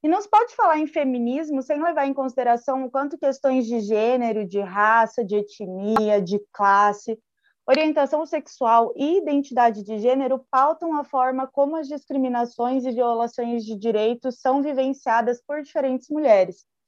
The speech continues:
E as comissões de que nossos convidados e nossos convidados são presidentes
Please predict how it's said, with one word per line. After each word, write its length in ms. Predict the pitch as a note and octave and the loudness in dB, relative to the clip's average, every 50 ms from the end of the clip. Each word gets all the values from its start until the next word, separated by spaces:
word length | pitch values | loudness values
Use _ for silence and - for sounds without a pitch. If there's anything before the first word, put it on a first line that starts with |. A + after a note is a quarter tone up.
| _ _ _ _ _ _ | _ _ _ _ _ _
E 60 | - C#4 | 4 4
as 100 | C#4+ C#4 | 4 4
comissões 460 | E4+ D#4+ D#4+ E4 D#4+ F4+ F4 G4+ A4 | 4 2 2 0 0 -2 -2 -2 -2
de 60 | A4+ | -2
que 100 | A4+ A4+ | -2 0
nossos 540 | F4+ D4 C4+ C4+ C4+ - C4 A#3+ A#3+ - _ | 0 0 0 -2 -2 -4 -6 -6 -6 -8 _
convidados 720 | - B3 B3 A#3 A3 A#3 G3+ G#3+ A3 A3 G#3+ G3 G#3 F#3+ | -4 -2 0 0 0 2 4 6 6 6 4 2 -2 -4
e 40 | G#3+ | -4
nossos 220 | G#3+ G#3 G#3 G3+ | -2 -4 -4 -4
convidados 560 | - B3 A#3+ A3+ G#3 G#3+ A3 G#3+ G#3 G3+ - _ | -2 -2 -2 -2 0 2 2 2 2 2 -2 _
são 220 | - B3+ C#4+ E4+ | 0 0 0 2
presidentes 640 | E4+ B3+ A#3 G#3 G3+ G3 G#3+ A#3+ B3+ B3+ A#3+ - | 2 2 2 0 0 -2 -4 -2 -2 -4 -6 -10